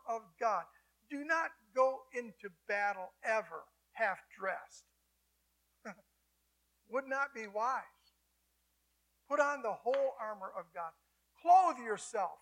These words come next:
with God's armor. Again, it's, it's a matter of the mind. It's a matter of getting dressed in this way mentally to, to face your obstacles in life, your, uh, mountains in life,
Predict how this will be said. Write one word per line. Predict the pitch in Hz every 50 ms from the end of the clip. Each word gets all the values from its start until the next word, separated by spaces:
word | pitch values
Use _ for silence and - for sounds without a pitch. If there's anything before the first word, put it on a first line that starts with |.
| _ _ _ _ _ _ -
with | 208 190 - _ -
God's | 208 196 202 202 202 - - 214
armor. | 196 180 180 170 156 156 - _ _ _ -
Again, | 233 208 - 277 320 330 254 156 - _ _ _ _ _ _ _ _ _ _ _ _ _ _ _ _ _ _ _ _ _ _ _ _
it's, | - 214 - - - -
it's | 233 214 - 226
a | 208
matter | 208 247 311 349 339 277 240
of | 233 202 -
the | 214
mind. | 196 185 214 269 294 254 185 180 220
It's | 202 185 - 220
a | 202
matter | 196 226 285 320 302 302 240 226 220
of | 190 175 - _ _ _ _ _ _ _ _ 165 156 - _
getting | 220 247 294 311 294 269 233 185
dressed | 160 185 233 277 285 240 - - - 220
in | 202 196
this | 196 165 - -
way | - 202 202 190 180 170 170 175
mentally | 196 240 277 285 285 - - 214 208 190 185 170 156 - _ _ _ _ _ _ _ -
to, | 190 175 175 - _ -
to | 208 185
face | - - - 254 277 277 247 - - - _
your | 196 208 440 427 427 - - _ -
obstacles | 247 247 247 247 - - - - - - 185 170 170 185
in | 175 175
life, | 180 180 175 156 - _ _ _ _ _ -
your, | 208 208 202 180 175 175 180 - _ _ -
uh, | 170 165 160 165 170 175
mountains | 208 254 277 269 262 - 220 196 175 156 180
in | 185 170
life, | 170 170 170